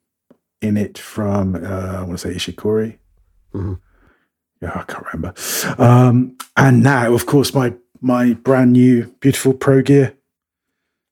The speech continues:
Speaker 1: regular, uh, with its gorgeous broad nib and this lovely Shikori nib, which I'm very taken with, I have to say. I'm, I'm, I'm, it's at that stage where I'm thinking, "Do I need to tune it, or do I just need to,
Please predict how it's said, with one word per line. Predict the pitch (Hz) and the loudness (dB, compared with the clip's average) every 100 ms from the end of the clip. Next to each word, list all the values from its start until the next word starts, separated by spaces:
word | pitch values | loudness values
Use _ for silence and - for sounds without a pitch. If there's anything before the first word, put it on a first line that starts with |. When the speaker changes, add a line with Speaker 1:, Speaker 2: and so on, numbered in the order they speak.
| _ _ _ _ _ _ _ _ | _ _ _ _ _ _ _ _
Speaker 1:
regular, | 90 87 113 135 - 71 73 233 - _ _ _ _ _ _ _ _ _ | -4 0 2 0 0 -2 -4 -8 -10 _ _ _ _ _ _ _ _ _
uh, | 117 101 104 | -4 -2 0
with | 110 110 | 0 0
its | 98 | -2
gorgeous | - 117 117 117 104 | -2 2 2 0 -4
broad | - 117 107 | -2 -2 0
nib | 120 117 | 0 0
and | 113 110 | 0 -2
this | 101 - | -4 -6
lovely | 110 110 | -4 -4
Shikori | - - - 113 110 | -4 -4 -2 -2 0
nib, | 113 92 - _ _ _ _ _ _ | -2 -4 -10 _ _ _ _ _ _
which | 92 104 | -4 -2
I'm | 92 85 | -2 -2
very | 101 92 85 | 0 2 0
taken | - 87 87 | -4 -8 -8
with, | 85 85 | -12 -8
I | |
have | 85 | -10
to | - | -8
say. | 80 - 85 - _ _ _ _ _ _ _ | -10 -8 -8 -12 _ _ _ _ _ _ _
I'm, | 92 92 98 | -2 -2 -2
I'm, | - 98 - | -4 -6 0
I'm, | 123 127 | 2 2
it's | 127 - | 2 2
at | 156 127 | 2 2
that | 120 | -2
stage | - 143 113 107 | -2 -2 -2 -2
where | 104 | -4
I'm | 98 | -4
thinking, | 104 - 110 | -4 -2 -2
"Do | 120 | 2
I | 123 | 4
need | 127 113 | 4 2
to | - | -4
tune | - - 135 135 131 120 | -4 2 2 4 2 -2
it, | 107 | -6
or | 98 | -10
do | 90 107 | -6 -4
I | 107 | -4
just | 98 - | -6 -6
need | 110 95 | -6 -6
to, | - 101 | -8 -8